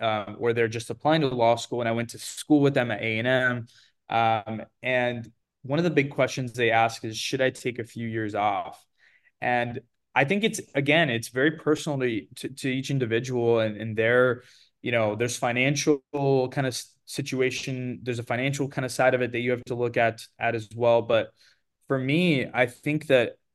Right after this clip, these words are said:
in my opinion, taking those years off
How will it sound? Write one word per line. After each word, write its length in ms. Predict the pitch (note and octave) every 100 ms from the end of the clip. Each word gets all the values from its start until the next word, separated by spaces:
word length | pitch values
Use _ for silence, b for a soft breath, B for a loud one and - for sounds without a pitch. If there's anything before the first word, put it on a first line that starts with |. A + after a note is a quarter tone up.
| _ _ _ -
in 120 | B2+
my 260 | B2 A#2+ C3+
opinion, 680 | C3+ A#2+ - C3 D3 A2+ A2
taking 460 | - C3 C#3+ C3+
those 200 | C3+ B2+
years 260 | A#2 A#2+ A2+
off 420 | G#2+ G#2 -